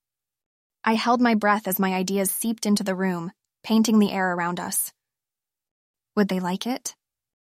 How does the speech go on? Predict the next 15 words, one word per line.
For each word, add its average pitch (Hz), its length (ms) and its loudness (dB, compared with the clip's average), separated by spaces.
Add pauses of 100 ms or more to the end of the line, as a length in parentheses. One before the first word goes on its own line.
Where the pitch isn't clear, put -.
(220)
Would 220 100 2
they 285 160 2
appreciate 226 480 -2
the - 140 -6
hours 185 340 -2
of 175 80 -8
thought, - 520 -2 (300)
deliberation, 196 760 -2
and 175 100 -6
hard 180 300 -2
work 170 240 -4
that 180 100 -8
have 175 120 -10
been 175 120 -6
invested? 175 540 -6